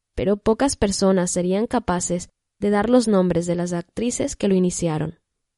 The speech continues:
Lo mismo podemos decir del movimiento Ni Una Menos, que tomó forma en Argentina a partir del tuit de una periodista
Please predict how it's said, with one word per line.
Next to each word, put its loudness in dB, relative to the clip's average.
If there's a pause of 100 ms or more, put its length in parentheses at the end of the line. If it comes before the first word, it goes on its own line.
(400)
Lo 2
mismo 4 (300)
podemos 4
decir 0
del 0
movimiento 4
Ni 4
Una 2
Menos, 0 (260)
que -2
tomó 4
forma 4
en 2
Argentina 0 (300)
a -4
partir 0
del 2
tuit 2
de 2
una 2
periodista 0